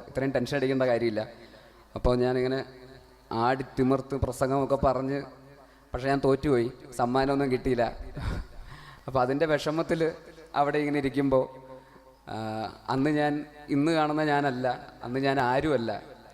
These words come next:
ആ ഒരു, അങ്ങനെ ഇരിക്കുന്ന ഒരു സാഹചര്യത്തിൽ വയനാട്ടിൽ നിന്നുള്ള ഒരു അച്ഛൻ്റെ മോനാണ് എന്നൊക്കെ പറഞ്ഞ്, ആ, അഭിവന്ദ്യ പിതാവ് അന്ന് എന്നെ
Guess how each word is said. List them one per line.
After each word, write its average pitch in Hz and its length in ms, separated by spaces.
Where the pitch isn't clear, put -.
ആ 117 120
ഒരു, 131 120
അങ്ങനെ 143 220
ഇരിക്കുന്ന 151 280
ഒരു 147 160
സാഹചര്യത്തിൽ 131 460
വയനാട്ടിൽ 127 380
നിന്നുള്ള 135 220
ഒരു 131 120
അച്ഛൻ്റെ 139 280
മോനാണ് 127 440
എന്നൊക്കെ 123 320
പറഞ്ഞ്, 123 280
ആ, - 20
അഭിവന്ദ്യ 120 320
പിതാവ് 123 360
അന്ന് 120 200
എന്നെ 120 240